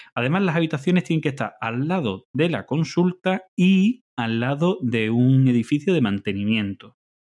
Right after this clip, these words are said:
adyacente a todo eso. La adyacencia puede ser bien estando en la misma planta al lado o bien estando superior o por debajo, en plantas una por encima, una por abajo, pero justo debajo de la planta de,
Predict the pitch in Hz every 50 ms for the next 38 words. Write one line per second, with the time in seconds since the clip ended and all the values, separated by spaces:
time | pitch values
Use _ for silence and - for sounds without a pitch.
0 | _ _ 107 110 107 110 95 - - 123 120 127 131 151 135 135 110 104 110 107
1 | 98 92 - - 101 - _ _ _ - - - - _ _ 110 107 107 101 -
2 | 139 135 131 135 156 135 147 139 139 135 - 165 147 - - - _ _ _ _
3 | _ 110 110 123 127 123 - 117 - - 120 117 123 120 120 123 123 127 120 -
4 | 139 139 139 135 135 95 - - 113 - 120 131 143 143 131 160 165 - - -
5 | 120 120 123 120 120 113 - - 131 135 147 143 - - - 127 - 120 110 117
6 | 117 131 151 175 185 - _ _ _ _ _ _ 135 139 - - - - 127 110
7 | 104 107 101 110 104 - - - - _ _ _ 107 104 101 - 117 113 117 113
8 | 110 95 - - _ _ _ _ _ _ _ 113 117 127 123 127 123 127 147 131
9 | 127 127 135 131 139 147 160 180 170 131 107 - - 151 147 147 - - 156 135
10 | 120 127 127 131 - 156 127 101 98 - - 104 101 107 98 104 104 101 101 101
11 | 104